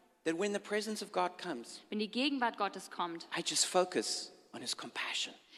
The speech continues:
Speaker 2: ich fokussiere mich einfach auf seine, auf sein Mitgefühl,
Speaker 1: Focus on his graciousness.
Speaker 2: auf seine Güte, auf seine Gnade,
Speaker 1: That he's slow to anger.
Speaker 2: dass er langsam zum
Speaker 1: He's
Speaker 2: Zorn
Speaker 1: full
Speaker 2: ist,
Speaker 1: of love.
Speaker 2: dass er voller
Speaker 1: He's
Speaker 2: Liebe
Speaker 1: full of
Speaker 2: ist,
Speaker 1: faithfulness.
Speaker 2: voller Treue
Speaker 1: And then I
Speaker 2: ist.
Speaker 1: just raise my hands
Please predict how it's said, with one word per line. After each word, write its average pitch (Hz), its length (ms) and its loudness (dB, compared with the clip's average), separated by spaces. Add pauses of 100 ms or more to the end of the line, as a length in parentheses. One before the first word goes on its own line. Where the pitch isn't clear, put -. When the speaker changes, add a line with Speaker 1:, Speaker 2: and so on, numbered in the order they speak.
(140)
Speaker 2:
ich - 120 -6
fokussiere 254 480 2
mich 254 200 2
einfach 190 280 0
auf 190 160 2
seine, 214 380 2 (180)
auf - 120 -8
sein 214 240 0
Mitgefühl, 165 520 -4
Speaker 1:
Focus 180 360 6
on 170 100 8
his 151 160 6
graciousness. 151 840 2 (140)
Speaker 2:
auf 190 120 -6
seine 196 240 0
Güte, 208 360 -2
auf 175 40 -8
seine 180 160 -2
Gnade, 185 340 6
Speaker 1:
That 156 100 8
he's 151 200 4
slow 190 220 8
to 196 220 2
anger. 156 380 6 (220)
Speaker 2:
dass 202 140 -4
er 202 80 2
langsam 226 460 4
zum 208 120 -10
Speaker 1:
He's - 120 0
Speaker 2:
Zorn 214 220 6
Speaker 1:
full 214 200 12
Speaker 2:
ist, 190 100 8
Speaker 1:
of 156 60 0
love. 165 300 12 (300)
Speaker 2:
dass - 100 -6
er 190 100 2
voller 240 380 2
Speaker 1:
He's 220 140 4
Speaker 2:
Liebe 240 100 4
Speaker 1:
full 208 140 10
of 170 80 4
Speaker 2:
ist, 175 80 0
Speaker 1:
faithfulness. 156 720 2 (240)
Speaker 2:
voller 233 280 4
Treue 226 360 0
Speaker 1:
And 156 100 12
then 160 120 12
I 165 80 10
Speaker 2:
ist. 160 60 -2
Speaker 1:
just 147 200 2
raise 190 360 8
my 180 120 4
hands 147 640 6